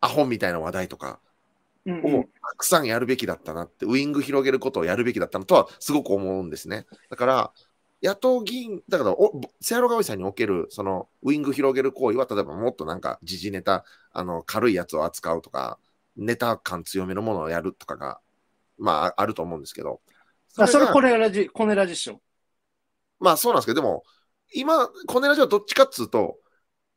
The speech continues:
Speaker 1: さっきの鍋の表現で言うと、温度を上げるというか、もう見てくれてる人と密な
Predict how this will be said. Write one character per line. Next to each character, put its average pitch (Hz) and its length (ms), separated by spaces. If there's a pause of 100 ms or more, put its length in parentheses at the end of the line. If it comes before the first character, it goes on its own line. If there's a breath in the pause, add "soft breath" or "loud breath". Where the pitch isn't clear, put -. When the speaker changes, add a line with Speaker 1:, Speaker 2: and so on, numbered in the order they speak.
(120)
Speaker 1:
さ - 160
っ - 80
き - 80
の 143 120
鍋 139 260
の 135 60
表 120 120
現 117 120
で 107 80
言 101 100
う - 20
と、 - 120
温 233 200
度 117 80
を - 40
上 95 120
げ 104 100
る 104 120
と - 80
い 98 40
う - 40
か、 - 220
も 123 80
う 135 40
見 208 100
て 226 100
く 240 100
れ 220 80
て 214 140
る 208 80
人 196 140
と 135 200
密 117 280
な 82 200